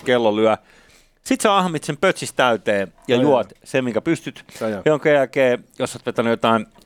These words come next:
Speaker 1: hiilarivoittosta, niin pötkähdät siihen sun pakkisviereen ja sit heräät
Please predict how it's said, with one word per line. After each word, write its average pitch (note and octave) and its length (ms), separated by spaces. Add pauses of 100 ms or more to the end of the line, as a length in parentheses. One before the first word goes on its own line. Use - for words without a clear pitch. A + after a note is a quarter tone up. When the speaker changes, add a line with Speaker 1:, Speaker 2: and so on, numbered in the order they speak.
Speaker 1:
hiilarivoittosta, A#2 760
niin G#2+ 200 (120)
pötkähdät B2 420
siihen A2 200
sun F#2 120
pakkisviereen G#2+ 560
ja F#2+ 40
sit - 100
heräät A2+ 340